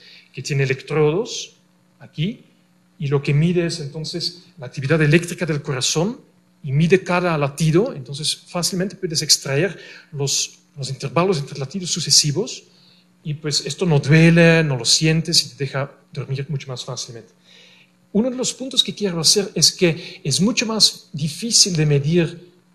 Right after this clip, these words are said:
variables reguladas porque vienen de adentro del cuerpo. Mientras variables efector, como por ejemplo la frecuencia cardíaca, son más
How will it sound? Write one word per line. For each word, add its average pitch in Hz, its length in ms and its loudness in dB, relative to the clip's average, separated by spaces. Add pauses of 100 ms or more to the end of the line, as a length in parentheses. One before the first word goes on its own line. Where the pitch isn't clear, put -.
(140)
variables 151 640 2
reguladas 185 1120 4 (240)
porque 147 260 0
vienen 220 260 4
de 202 100 6
adentro 180 460 4
del 147 200 -2
cuerpo. - 320 -10 (720)
Mientras 160 400 -2
variables 175 840 -2
efector, 208 580 -2
como 156 240 -4
por 143 120 -14
ejemplo 165 320 -8
la 139 100 -8
frecuencia 156 400 -8
cardíaca, 156 460 -6
son 151 240 -4
más 175 360 -4